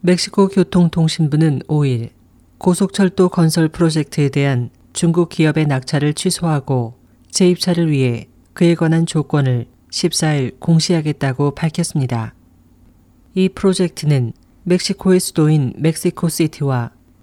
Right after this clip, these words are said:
중부 지역인 케레타로시를 연결하는 총 이백십 킬로미터의 고속철도 건설 계획으로 선로 건설과 열차 제조를 포함합니다. 지난해 십일월 육 일 멕시코 정부는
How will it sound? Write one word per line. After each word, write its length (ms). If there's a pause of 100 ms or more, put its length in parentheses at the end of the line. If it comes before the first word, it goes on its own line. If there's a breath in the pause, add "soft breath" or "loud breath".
중부 320
지역인 640
케레타로시를 1000
연결하는 720 (340)
총 340
이백십 480
킬로미터의 840
고속철도 760
건설 400
계획으로 680 (480)
선로 360
건설과 680 (140)
열차 380
제조를 460
포함합니다. 880 (920)
지난해 540
십일월 480
육 220
일 300
멕시코 520
정부는 560